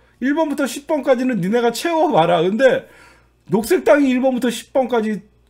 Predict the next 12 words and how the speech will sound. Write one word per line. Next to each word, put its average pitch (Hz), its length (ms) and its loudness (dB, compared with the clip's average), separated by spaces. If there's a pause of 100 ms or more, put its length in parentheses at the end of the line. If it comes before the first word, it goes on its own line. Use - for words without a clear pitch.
채울 311 240 -2
수가 233 200 -4
없잖아요. 127 540 -4 (720)
노-, 202 240 -8
그리고 214 320 -4
정치개혁연합, 226 1000 0 (320)
뭐 180 320 -4
미래당, 226 680 2 (580)
앞으로, 269 560 -2
그러니까 226 240 2
정의당이 285 480 0
빠져나가면서 285 1080 2